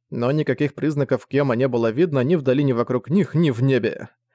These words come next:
Выдохнув с облегчением, Адлет снял со спины железный ящик,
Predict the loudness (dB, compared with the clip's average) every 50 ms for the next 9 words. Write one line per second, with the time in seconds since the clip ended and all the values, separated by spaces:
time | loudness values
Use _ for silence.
0 | _ _ _ _ -8 -6 -2 0 2 0 0 0 -2 -6 -4 -4 -6 -4 -4 -8
1 | -6 -4 -2 -2 0 0 0 0 0 -2 0 0 -2 -4 -2 -2 -2 0 0 -2
2 | -4 -10 -12 -8 -4 -2 -2 0 0 0 0 0 0 0 -2 -2 0 0 -2 -2
3 | -2 -4 -4 -6 -6 -20